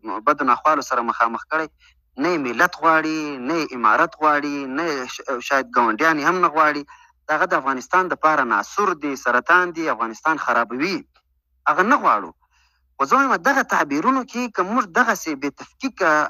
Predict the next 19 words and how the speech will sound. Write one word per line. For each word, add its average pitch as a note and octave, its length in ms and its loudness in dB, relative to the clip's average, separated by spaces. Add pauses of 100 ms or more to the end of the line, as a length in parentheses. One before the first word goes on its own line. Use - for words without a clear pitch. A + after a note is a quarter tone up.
(100)
او A2+ 380 -2
دقت D3 460 -2 (800)
نه G3+ 80 4
کوو، F3+ 340 0 (1120)
نو - 120 2
د - 80 -4
افغانستان C4+ 680 2
دا A3 80 4
داخلي E3+ 480 0
انځور A3+ 340 0
چې A#3 200 -8
څه - 40 -8
رقم F3 360 -2
دی G3 140 -2
او C#3+ 200 4
عمل D#3+ 300 4
کې C4 140 -8
چې - 120 -12
نظام G3 460 2